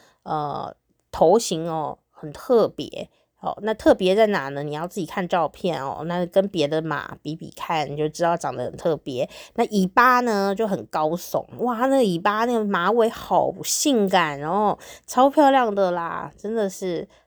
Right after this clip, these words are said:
非常美。然后那个屁股啊，那个腿啊，那个肚子啊，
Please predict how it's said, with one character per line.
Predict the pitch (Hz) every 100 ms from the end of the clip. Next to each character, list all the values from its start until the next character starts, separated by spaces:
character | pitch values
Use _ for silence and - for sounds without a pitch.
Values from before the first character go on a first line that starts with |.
| _ _
非 | 214
常 | 202 170
美。 | 170 156 143
然 | 170
后 | 220
那 |
个 | 196 - _
屁 | - 170
股 | 165 - 117
啊， | 120 143 135 139 156
那 | 175
个 | 165
腿 | - - 117 139
啊， | 139 135 131 156
那 |
个 | 160
肚 | 160 185 143
子 | - -
啊， | 80 -